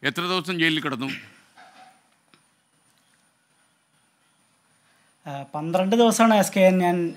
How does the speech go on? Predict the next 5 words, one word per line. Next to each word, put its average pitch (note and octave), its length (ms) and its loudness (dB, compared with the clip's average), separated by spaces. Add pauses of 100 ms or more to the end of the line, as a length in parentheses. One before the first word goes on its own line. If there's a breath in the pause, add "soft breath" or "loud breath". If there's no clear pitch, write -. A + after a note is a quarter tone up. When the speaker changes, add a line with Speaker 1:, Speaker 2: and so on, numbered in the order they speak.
(140)
Speaker 2:
ആ, - 20 -2 (540)
ഇരിഞ്ഞാലക്കുട E3+ 560 0
സബ് F3+ 260 -2
ജയിലിൽ F3+ 280 -2
കഴിഞ്ഞത്. D3 360 0